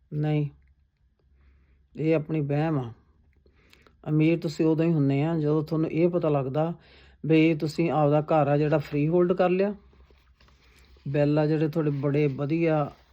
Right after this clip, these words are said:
ਆਰਾਮ ਨਾਲ ਚੱਲੀ ਜਾਂਦੇ ਆ, ਕਾਰਾਂ ਦੀ ਮੇਨਟੇਨੈਂਸ ਬਹੁਤ ਹੁੰਦੀ ਆ, ਘਰਾਂ ਦੀ ਮੇਨਟੇਨੈਂਸ ਬਹੁਤ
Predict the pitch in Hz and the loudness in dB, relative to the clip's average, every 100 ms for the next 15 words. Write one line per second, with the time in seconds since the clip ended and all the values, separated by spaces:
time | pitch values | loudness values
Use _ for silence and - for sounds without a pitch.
0 | - 151 147 165 170 151 143 147 170 175 | -4 0 0 0 -2 -4 -4 -2 -2 0
1 | 190 196 196 - - - _ _ _ _ | -2 -2 -6 -12 -20 -20 _ _ _ _
2 | 160 147 143 160 165 165 170 170 160 160 | 0 2 2 2 0 0 2 2 2 0
3 | 151 170 170 170 151 175 190 185 175 175 | 0 -2 -2 -4 0 0 2 0 2 4
4 | 175 175 160 135 147 160 165 156 160 165 | 2 2 2 2 0 0 0 -2 -2 0
5 | 160 156 165 185 | -2 -2 2 2